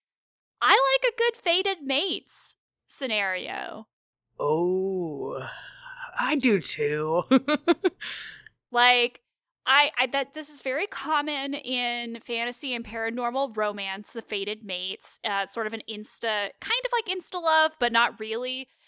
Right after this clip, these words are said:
Speaker 1: because it's two people who, like, are supernaturally bound together in some way. And I, I think it gets a lot of flack because sometimes people think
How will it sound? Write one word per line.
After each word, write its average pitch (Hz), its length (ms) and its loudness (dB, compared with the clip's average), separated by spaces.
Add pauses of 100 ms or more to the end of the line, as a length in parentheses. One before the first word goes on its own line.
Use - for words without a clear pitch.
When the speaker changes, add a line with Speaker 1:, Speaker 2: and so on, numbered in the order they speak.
(120)
Speaker 1:
because 247 280 -4
it's - 180 -10
two 370 160 2
people 330 360 -2
who, 277 420 -2
like, 214 220 0
are 208 120 0
supernaturally 247 880 0 (120)
bound 208 360 2
together 208 640 -2
in 208 200 -6
some 214 500 -2
way. 233 560 4 (500)
And 285 560 4 (140)
I, 285 120 6 (320)
I 294 80 4
think 392 180 -4
it 427 80 -2
gets 427 140 -2
a 381 40 0
lot 330 140 4
of 330 60 -4
flack 254 500 4
because 254 320 -4
sometimes 262 560 -2
people 240 300 -4 (120)
think 220 400 -6